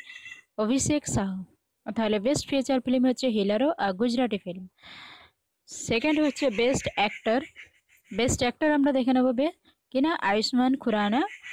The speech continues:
for অন্ধাধুন and Biki Kusal for Uri, the surgical strikes। Surgical strike, আহ, স্ট্রাইকের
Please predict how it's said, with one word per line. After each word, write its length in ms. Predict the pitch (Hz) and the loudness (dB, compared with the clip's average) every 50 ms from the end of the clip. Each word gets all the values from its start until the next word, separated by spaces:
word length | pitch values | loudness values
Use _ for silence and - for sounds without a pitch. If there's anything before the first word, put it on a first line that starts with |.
| - - - - - | -16 -16 -18 -8 -2
for 320 | 247 226 233 226 233 254 247 - - - - - - _ _ _ _ _ _ _ _ _ _ _ _ _ - _ _ _ _ _ _ - - _ _ _ - _ _ _ - | 0 2 2 2 2 0 -2 -4 -12 -20 -20 -20 -20 _ _ _ _ _ _ _ _ _ _ _ _ _ -20 _ _ _ _ _ _ -20 -20 _ _ _ -20 _ _ _ -2
অন্ধাধুন 800 | 240 247 262 277 269 302 311 302 294 208 196 214 196 185 180 185 185 - - - - _ _ _ _ _ _ _ - 220 240 254 277 | 0 2 4 4 4 4 2 2 2 2 2 2 2 0 -2 -6 -10 -14 -18 -20 -20 _ _ _ _ _ _ _ -4 0 0 2 2
and 220 | 302 311 - - - - - _ _ 190 | 0 0 -4 -8 -14 -18 -20 _ _ -4
Biki 360 | 196 240 247 233 - 302 311 302 | -2 -2 -2 -2 -2 -2 -2 -2
Kusal 560 | - - 247 240 - - 240 233 254 285 302 | -2 -2 -2 0 0 0 0 0 2 0 -2
for 360 | - - - 226 226 220 226 - | -2 -2 -2 0 2 2 0 0
Uri, 300 | - 233 220 202 185 180 175 | 0 0 2 2 0 0 0
the 100 | 208 220 | 0 -2
surgical 480 | 240 - - 233 220 196 220 247 240 240 | -2 0 -2 -2 -2 0 0 0 0 0
strikes। 480 | 233 - - 202 185 175 - - - - - | 0 -2 -2 -2 -2 -2 -4 -8 -12 -10 -4
Surgical 400 | - 214 214 208 262 269 330 339 | -4 -2 -2 -2 -2 0 0 0
strike, 360 | 311 - - 285 277 269 254 - - | -2 -2 0 0 0 0 0 -4 -6
আহ, 260 | - 208 202 202 208 | -4 -2 0 0 -2
স্ট্রাইকের 600 | 202 - - - 226 226 240 240 - 277 277 285 | -2 -4 -4 -2 0 0 0 -2 0 0 0 0